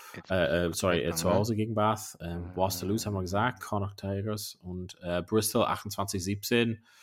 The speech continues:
Speaker 2: äh, gegen Stade Francais. Du hast dich ja ein bisschen erwähnt, ähm,
Speaker 1: Mhm.
Speaker 2: Sonntag waren halt auch noch Spiele, aber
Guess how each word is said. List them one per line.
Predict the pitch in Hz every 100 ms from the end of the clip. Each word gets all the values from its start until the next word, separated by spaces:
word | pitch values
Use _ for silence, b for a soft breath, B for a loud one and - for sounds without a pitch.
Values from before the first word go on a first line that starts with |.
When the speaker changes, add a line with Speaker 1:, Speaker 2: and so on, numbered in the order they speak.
| b b b -
Speaker 2:
äh, | 98 101
gegen | 107 104
Stade | 107 104
Francais. | 117 101 - 131 143 B B B B
Du | - 135
hast | 131
dich | 143 143
ja | 131
ein |
bisschen | 131 - 120
erwähnt, | 104 117 127 139 143 - -
ähm, | 107 107 107 107 107 104 104 101 127
Speaker 1:
Mhm. | 170 131
Speaker 2:
Sonntag | 110 117 123 127 135 131
waren | 120 120
halt | 117
auch | 113 123 -
noch | 139 -
Spiele, | - 139 139 143 143 139 -
aber | 110 107 107 107 107 104